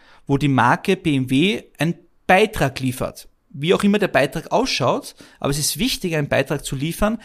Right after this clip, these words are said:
der ab, der weit weg ist von irgendeiner Kommunikation.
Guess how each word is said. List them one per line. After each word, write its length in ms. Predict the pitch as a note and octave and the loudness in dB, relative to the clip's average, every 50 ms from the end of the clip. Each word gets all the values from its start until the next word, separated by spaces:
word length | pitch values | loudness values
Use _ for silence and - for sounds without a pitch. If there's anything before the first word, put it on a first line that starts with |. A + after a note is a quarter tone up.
| - - - - | -16 -20 -6 -6
der 180 | - - - - | -6 -4 -2 -2
ab, 240 | G3+ G3+ - _ - | -4 -4 -4 _ -2
der 120 | F#3 F3+ F3+ F3+ F3 - | 0 0 0 -4 -6 -4
weit 340 | - F3 A3 C#4+ D#4 C4 - | -2 0 0 0 -2 -2 -2
weg 200 | B3+ B3 B3 - | -2 -2 -2 -4
ist 100 | A#3 - | -8 -6
von 140 | - G3 - | -6 -6 -6
irgendeiner 440 | - G#3 A3+ D4+ D#4+ C4+ A3 G#3 G3+ | -4 -4 -2 -2 -2 -2 -2 -4 -4
Kommunikation. 680 | G#3 - G#3 F#3 F#3 F3 E3+ D#3 - - E3 E3 F#3 | -4 -4 -4 -4 -2 -2 -4 -4 -4 -2 -2 -2 -2